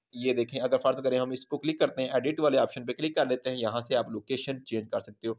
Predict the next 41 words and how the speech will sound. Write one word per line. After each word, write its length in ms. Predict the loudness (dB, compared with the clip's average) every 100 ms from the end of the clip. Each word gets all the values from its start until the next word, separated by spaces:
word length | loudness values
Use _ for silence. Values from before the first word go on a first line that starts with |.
| _ _ _ 2
फ़र्ज़ 180 | 4 4
करें 200 | 4 4
मैं 100 | 4
लाहौर 420 | 4 6 8 8
हूँ, 220 | 6 2
लाहौर 400 | 2 4 6 6
से 220 | 4 2
आगे 260 | 4 4 0
पीछे 240 | -6 -6
करना 220 | -4 -2 0
चाहता 260 | 0 0
हूँ, 80 | -4 -6 _ 0
तो 60 |
यहाँ 280 | 2 4 4
से, 340 | 4 4 6 4 2
अ, 440 | 4 6 8 6 2 _ _ _
मेरे 180 | 0 2
पास 140 | 4
ऑप्शन 260 | 4 4 -2
मौजूद 220 | 0 4
होता 160 | 6 6
है। 60 |
ये 80 | 4
देखें, 220 | 2 0 -6 -10 -20 _ _ -2
ये 100 | 2
लाहौर 360 | 4 6 8
है, 120 | 8 4 -2 _
तो 260 | 2 4 4
यहाँ 600 | 4 2 4 4 4 2
अगर 240 | -2 4 4
आप 180 | 4 0 _ _
इस्लामाबाद 540 | -4 2 2 4 4 6
में 100 | 4
हैं 100 | 4
तो 80 | 4
आप 200 | 4 4
इस्लामाबाद 520 | 2 2 4 4 4
यहाँ 200 | 2 0
से 140 | 0
ढूंढ 260 | -2 -2 -2
के, 160 | -2